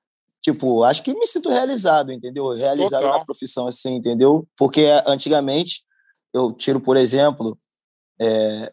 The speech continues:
Speaker 1: os D V Ds da Furacão dois mil era só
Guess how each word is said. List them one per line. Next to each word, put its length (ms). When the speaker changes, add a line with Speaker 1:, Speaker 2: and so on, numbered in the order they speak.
Speaker 1:
os 100
D 120
V 140
Ds 260
da 100
Furacão 440
dois 200
mil 380
era 160
só 420